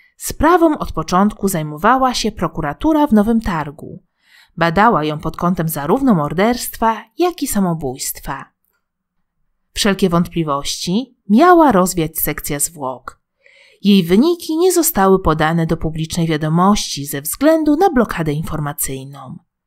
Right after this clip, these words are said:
Śledztwo przeniesiono do Rzeszowa. Sprawą zajął się Podkarpacki Wydział Zamiejscowy Departamentu do Spraw Przestępczości Zorganizowanej i Korupcji.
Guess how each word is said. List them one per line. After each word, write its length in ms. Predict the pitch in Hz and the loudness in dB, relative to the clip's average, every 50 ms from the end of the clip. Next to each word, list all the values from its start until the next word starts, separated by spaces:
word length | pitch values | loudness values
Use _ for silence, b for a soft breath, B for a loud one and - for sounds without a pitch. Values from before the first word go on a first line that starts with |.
| _ _ _ _ _ _ _ _ _ _ _ _ _ _ _ _ _ _ _ _ _ _ | _ _ _ _ _ _ _ _ _ _ _ _ _ _ _ _ _ _ _ _ _ _
Śledztwo 680 | - - - - 359 392 - - - - 320 311 311 | -8 -4 0 0 0 0 0 -2 0 2 4 4 4
przeniesiono 600 | 302 - - 349 339 233 202 - 175 165 170 160 160 | 4 2 0 2 2 2 2 2 2 0 0 0 0
do 120 | 160 156 | -2 -2
Rzeszowa. 720 | 160 160 156 - - 170 160 156 156 151 127 113 - - _ _ _ _ _ _ _ _ _ _ _ _ _ _ _ _ _ _ _ | -2 -4 -4 -2 -2 -2 -2 -2 -4 -6 -8 -10 -10 -14 _ _ _ _ _ _ _ _ _ _ _ _ _ _ _ _ _ _ _
Sprawą 720 | - - - - - - 202 226 277 277 190 156 147 151 | -12 -8 -8 -6 -2 0 2 4 4 2 2 -2 -2 -2
zajął 380 | 156 170 175 196 226 240 226 220 | -2 0 2 2 4 4 2 2
się 220 | - - 233 226 | 0 -2 -2 -2
Podkarpacki 960 | 226 - 185 - - - 160 156 160 - 262 320 320 - - - - 262 240 | -2 -2 -2 -2 -2 -4 -4 -4 -2 0 0 0 0 -2 -4 -6 -6 -6 -4
Wydział 340 | - 175 170 170 185 165 170 | -2 -2 -2 0 0 0 0
Zamiejscowy 920 | 165 165 151 156 147 147 - - - - 240 247 240 185 160 143 139 143 b b b b b b b - | -2 -2 -4 -6 -6 -8 -6 -4 -2 2 2 2 2 0 -4 -6 -8 -10 b b b b b b b -2
Departamentu 720 | 214 208 226 233 226 - 285 285 330 370 359 339 - 294 | 0 2 2 0 2 2 2 2 4 2 2 2 0 0
do 120 | 208 196 | 0 0
Spraw 320 | 180 - - 208 202 202 - | -2 -2 -2 -2 -2 -2 -2
Przestępczości 760 | - - 190 - - 185 180 - - 214 208 - - - 151 | -6 -6 -6 -4 -2 -2 -2 -2 -2 -2 -2 -2 -4 -6 -6
Zorganizowanej 1080 | 160 151 156 165 170 170 175 175 170 220 214 254 262 277 277 262 254 247 240 233 - - | -6 -6 -4 -4 -2 -2 -2 0 0 0 2 2 2 2 0 -2 -2 -4 -6 -8 -10 -12
i 100 | 294 - | -10 -6
Korupcji. 800 | - 160 156 151 127 - - - - - - - - - _ | -6 -4 -4 -6 -8 -10 -12 -14 -12 -12 -12 -12 -14 -18 _